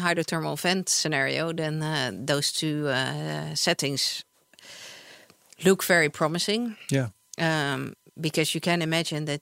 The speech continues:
Speaker 1: that you have a similar scenario there, and, uh, you don't need, um, uh, you don't need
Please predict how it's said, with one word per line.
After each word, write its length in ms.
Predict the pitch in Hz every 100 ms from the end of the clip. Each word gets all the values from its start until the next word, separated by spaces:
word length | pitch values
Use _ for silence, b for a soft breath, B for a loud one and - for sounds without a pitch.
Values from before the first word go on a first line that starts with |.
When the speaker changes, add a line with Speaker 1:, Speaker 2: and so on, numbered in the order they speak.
| -
Speaker 1:
that 240 | 160 151 160
you 100 | 151
have 200 | 156 156
a 40 |
similar 440 | - 165 156 151 151
scenario 460 | 151 151 143 147
there, 360 | 151 196 120 139 -
and, 280 | 156 151 147
uh, 200 | 147 147
you 160 | 151 156
don't 280 | 160 165
need, 320 | 160 165 156 113
um, 440 | 143 139 131 151 - b b b b -
uh, 40 |
you 140 | 156 151
don't 200 | 170 165
need 240 | 175 185